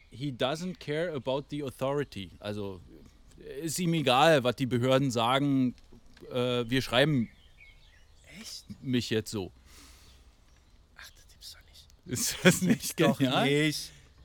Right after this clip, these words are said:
Speaker 1: Soll ich dir noch mal kurz, äh, sa-, f-, also ich hab ihn natürlich gefragt, wie sie auf die Idee gekommen sind und so, und er sagt, äh, sein anderer Sohn heißt Lionel. Das ist ja, das ist ja auch ein Tier.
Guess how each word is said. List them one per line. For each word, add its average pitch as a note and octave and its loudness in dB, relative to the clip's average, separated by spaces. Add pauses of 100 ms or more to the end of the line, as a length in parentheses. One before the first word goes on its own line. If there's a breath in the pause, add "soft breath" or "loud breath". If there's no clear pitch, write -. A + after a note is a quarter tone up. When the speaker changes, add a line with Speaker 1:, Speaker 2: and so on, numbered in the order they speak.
(120)
Speaker 1:
Soll C3+ -2
ich D3 -6
dir F3 -4
noch F3+ -4
mal F3+ -6
kurz, - -8
äh, E3 -8
sa-, D3 -10
f-, C3 -12 (340)
also C3+ -4
ich D3 -2
hab F#3 0
ihn G3+ -2
natürlich F3 0
gefragt, D#3 -2
wie F3 -4
sie D#3 -2
auf C3+ -4
die C#3 -4
Idee C#3+ 0
gekommen B2+ -2
sind B2+ -4
und C3 -4
so, C#3+ -4
und D#3 -6
er C3+ -2
sagt, C#3 -4 (300 loud breath)
äh, C3 2
sein B2+ 0
anderer F3+ -2
Sohn D#3 -4
heißt C#3 -6
Lionel. A3 -2 (760 soft breath)
Das C#3 -8
ist - -4
ja, D3 2
das C3+ -4
ist C#3 -6
ja D#3 0
auch E3 -2
ein G#3+ 0
Tier. C4+ -2